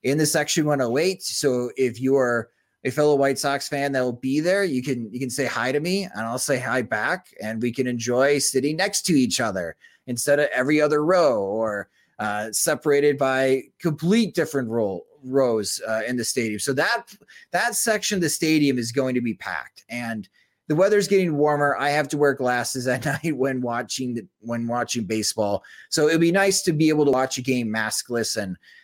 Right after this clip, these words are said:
and not have to worry. And, uh, fans will be getting a bracelet. So when you check in and you show proof that you have your vaccination card,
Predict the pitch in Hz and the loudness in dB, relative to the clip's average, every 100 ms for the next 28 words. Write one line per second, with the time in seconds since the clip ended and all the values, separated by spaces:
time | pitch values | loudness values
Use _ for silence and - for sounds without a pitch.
0 | - 127 127 135 123 131 113 - 101 123 | -6 -2 0 0 -2 -2 -2 -4 -2 2
1 | 131 120 110 104 101 104 92 90 107 127 | 4 4 2 0 -2 -4 -4 -6 -6 -2
2 | 175 185 - 165 147 143 151 139 104 139 | 0 0 0 -2 0 2 2 2 0 2
3 | 151 135 - 98 - 131 123 131 123 - | 2 0 -2 -4 -4 -2 0 0 0 0
4 | 147 135 151 147 135 123 113 101 - _ | -2 -2 -2 0 0 -2 -6 -8 -18 _
5 | 127 123 120 160 156 143 143 165 170 143 | 0 2 2 4 4 4 2 2 4 4
6 | 127 131 117 110 - _ - 127 139 135 | 2 0 0 -2 -6 _ -4 2 2 2
7 | 131 123 120 127 123 - 131 127 127 135 | -2 -2 -2 -2 -4 -4 -4 -2 -2 -6
8 | 120 - 98 90 | -10 -10 -8 -8